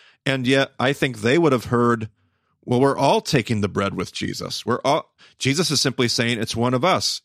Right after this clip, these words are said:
Now, John tells it in such a way that we clearly see he's giving that.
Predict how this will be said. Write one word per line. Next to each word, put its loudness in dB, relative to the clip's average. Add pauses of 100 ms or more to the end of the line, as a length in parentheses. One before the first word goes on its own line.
Now, 0
John 0
tells -2
it -2 (540)
in 2
such 0
a -2
way 2
that -2
we 2
clearly 0
see 0
he's -2
giving 0
that. -2